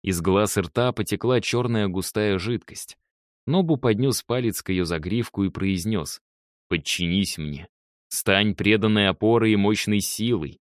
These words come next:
моей рукой. Подчинись, и я дам тебе силы, чтобы достать его».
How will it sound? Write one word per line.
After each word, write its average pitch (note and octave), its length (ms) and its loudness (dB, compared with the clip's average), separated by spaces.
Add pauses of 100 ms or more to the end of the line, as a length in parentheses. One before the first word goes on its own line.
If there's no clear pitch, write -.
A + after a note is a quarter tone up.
(200)
моей F2+ 400 4
рукой. G2 560 0 (560)
Подчинись, F#2+ 720 -2
и E2 40 -6
я D#2+ 120 -2
дам G2+ 280 2
тебе F#2 260 0
силы, G#2+ 440 0
чтобы G#2 340 0
достать G2+ 600 0
его». D2+ 320 -6